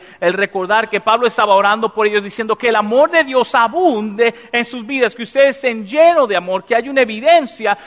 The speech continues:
de amor en sus vidas, en sus corazones, que sobreabunde, pero que ese amor sea con sabiduría, sea sabiendo lo que usted está haciendo. Así que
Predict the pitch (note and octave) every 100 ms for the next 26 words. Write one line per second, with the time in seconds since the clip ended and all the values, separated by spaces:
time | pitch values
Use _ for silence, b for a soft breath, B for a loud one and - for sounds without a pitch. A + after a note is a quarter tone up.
0 | B G#3+ G#3+ A3 A#3 G#3+ F#3+ E3 G#3+ C#4+
1 | D4 C#4 B - G3+ G3+ G#3 A3+ - -
2 | B3 B3 A#3+ B3+ - B3 A3+ A3 G3+ G#3+
3 | D#4+ C4 G#3 G#3 G#3+ G#3 B G#3 G#3 G#3
4 | A3 A#3+ C4+ D4+ C4 D#4 D4+ G#3 - G#3
5 | G3 G3+ F3+ - D#3+ D3+ C#3 E3 G#3+ -
6 | F#3+ E3 - D#3 G#3+ C4 F#3 F#3 F#3+ F#3
7 | - G3+ F3 D#3 G#3 F3+ D3+ - G3 G3+